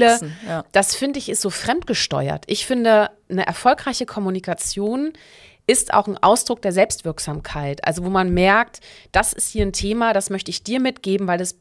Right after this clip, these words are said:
Speaker 2: hat mich weitergebracht, es bringt dich weiter. So, äh,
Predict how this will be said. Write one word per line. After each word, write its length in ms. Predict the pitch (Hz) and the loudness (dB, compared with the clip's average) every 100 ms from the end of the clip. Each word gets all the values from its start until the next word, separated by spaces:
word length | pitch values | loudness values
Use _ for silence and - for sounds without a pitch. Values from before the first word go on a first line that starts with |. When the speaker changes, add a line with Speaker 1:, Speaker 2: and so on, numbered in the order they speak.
| - | -12
Speaker 2:
hat 220 | 170 - | -12 -6
mich 220 | 196 262 | -6 0
weitergebracht, 460 | 254 247 233 - 208 | 0 0 -6 -6 -6
es 100 | - | -6
bringt 260 | 165 151 | -12 -4
dich 220 | 208 240 226 | -2 0 2
weiter. 380 | 214 214 214 214 - - _ | 2 2 0 -4 -12 -20 _
So, 280 | - 185 - _ | -2 -2 -6 _
äh, 60 | _ | _